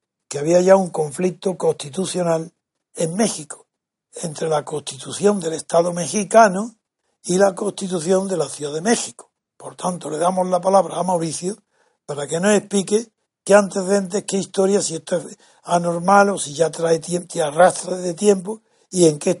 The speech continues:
en qué términos está planteado hoy. Adelante, Mauricio.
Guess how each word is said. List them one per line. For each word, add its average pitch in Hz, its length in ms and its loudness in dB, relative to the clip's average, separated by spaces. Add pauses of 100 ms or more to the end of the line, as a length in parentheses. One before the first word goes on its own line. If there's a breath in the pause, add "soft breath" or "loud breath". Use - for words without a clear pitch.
(100)
en 151 140 -10
qué 180 120 -6
términos 180 360 0
está 165 200 0
planteado 156 580 -2 (140)
hoy. - 80 -18 (420 soft breath)
Adelante, 156 480 -2
Mauricio. 143 460 -12